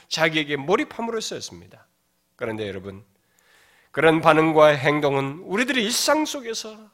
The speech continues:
아주 쉽게 하는 것입니다. 흔하게 빠져들어가는 일입니다. 그렇지 않습니까? 그러므로 우리는 그 어떤 상황에서든지 자기 사랑에 빠지는 것에 대해서는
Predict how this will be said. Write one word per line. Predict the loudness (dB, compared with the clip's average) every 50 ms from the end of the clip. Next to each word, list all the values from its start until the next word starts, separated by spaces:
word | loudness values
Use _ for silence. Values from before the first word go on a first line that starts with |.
| _
아주 | -8 -6 -4 -4 -2 -2 -4
쉽게 | -2 -4 -6 -8 -12 _ -18 -16 -16
하는 | -16 -14 -14
것입니다. | -14 -14 -12 -12 -14 -14 -14 -16 -18 -20 -20 _ _ _ _ _ _ _ _ _ _ _ _
흔하게 | -8 0 4 8 10 10 10 8 4 2 6
빠져들어가는 | 4 6 6 4 0 2 4 4 4 2 2
일입니다. | -4 -8 -10 -14 -18 -20 -20 -20 -20 _ -20
그렇지 | -16 -12 -12 -12 -12
않습니까? | -12 -20 -20 -20 -20 -20 -20 -20 -20 -20 _ _ _ _ _ _ _ _ _ _ _ _ _ _ _ _ _ _ _ _ _ _ _ _ _ _ _ _ _ _ _ -20 -20 -20 -20 -20 -20 -12
그러므로 | -4 2 4 8 8 10 10 10
우리는 | 8 6 4 4 4 4
그 | 6 8
어떤 | 8 8 6 4 4 6 6 6 6
상황에서든지 | 4 6 6 8 10 10 8 8 6 2 0 -2 -2 -2 -2 -4 -4 -2
자기 | 0 0 0 2 2 2 2 4
사랑에 | 4 4 6 4 4 4 4 0 -2 -2
빠지는 | -2 -2 -2 -2 0 -2 -2 0 0
것에 | -2 -2 -4 -4 0
대해서는 | 2 2 2 2 2 0 2 0 0 0 -2